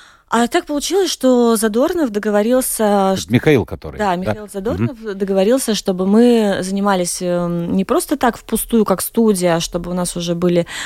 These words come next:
Speaker 1: а, дипломы, и мы были профессиональными актёрами на выходе. Он сам договорился с, э, театральным институтом,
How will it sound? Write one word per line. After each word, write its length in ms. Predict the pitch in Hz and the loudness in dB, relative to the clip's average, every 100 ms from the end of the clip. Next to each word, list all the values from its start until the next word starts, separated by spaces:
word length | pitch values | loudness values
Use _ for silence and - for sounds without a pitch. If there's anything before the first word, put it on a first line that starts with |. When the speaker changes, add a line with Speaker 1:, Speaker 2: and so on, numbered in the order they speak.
| - | -10
Speaker 1:
а, 300 | - 170 165 | -2 2 4
дипломы, 480 | 165 185 196 294 277 | 2 2 4 6 6
и 40 | 190 | 4
мы 140 | 185 | 0
были 300 | 180 170 165 | 0 0 0
профессиональными 720 | 165 165 - 175 165 165 165 | -2 -4 -2 2 2 2 0
актёрами 460 | 156 - 240 311 285 | -2 2 4 6 6
на 160 | 233 | 6
выходе. 480 | 214 220 202 185 185 - - - | 2 0 -2 -2 -4 -4 -14 -2
Он 220 | 233 302 | 2 2
сам 320 | - 233 262 | 2 4 4
договорился 560 | 208 185 185 208 202 175 | 2 0 0 0 -2 -6
с, 100 | - | -2
э, 320 | 175 165 165 165 | 0 2 0 0
театральным 480 | 175 185 175 165 | -2 0 0 0
институтом, 680 | 160 - 170 262 349 302 | -2 -6 -2 2 4 4